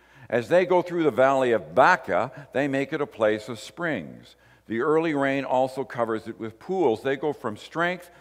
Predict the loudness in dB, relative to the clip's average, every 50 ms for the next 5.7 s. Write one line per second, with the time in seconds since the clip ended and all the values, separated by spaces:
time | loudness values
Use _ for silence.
0 | -20 _ -12 -12 -12 -10 -6 -4 -2 -2 -2 -2 -4 -8 -16 -20 -20 -20 _ _
1 | -12 -4 2 4 6 6 6 6 4 2 2 2 2 4 4 4 2 0 -2 -4
2 | -6 -6 -4 -4 -8 -10 -10 -10 -8 -8 -8 -8 -10 -12 -16 -20 -16 -12 -10 -10
3 | -10 -6 -2 0 2 2 2 2 0 -4 -6 -8 -12 -16 -12 -10 -8 -6 -6 -6
4 | -8 -10 -10 -12 -12 -12 -12 -10 -8 -8 -8 -8 -8 -10 -12 -14 -14 -16 -16 -16
5 | _ -18 -10 -8 -6 -4 -4 -6 -8 -10 -14 -16 -16